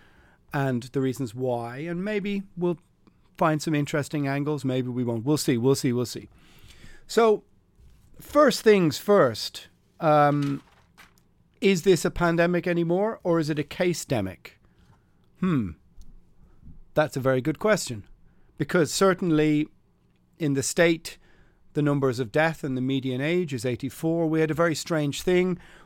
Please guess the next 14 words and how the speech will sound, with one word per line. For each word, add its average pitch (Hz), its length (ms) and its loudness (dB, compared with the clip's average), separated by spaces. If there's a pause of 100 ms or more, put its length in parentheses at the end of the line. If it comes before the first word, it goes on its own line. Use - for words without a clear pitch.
(120)
where 147 260 2
a 185 100 -8
bunch 151 440 -2 (120)
of, 143 520 0
um, 143 400 -4
I 135 80 -6
suppose, 139 400 0
independents, 170 680 -2
concerned 147 540 0
citizens, 165 360 0
whatever 143 200 0
you 143 100 2
call 160 240 2
it, 165 140 -6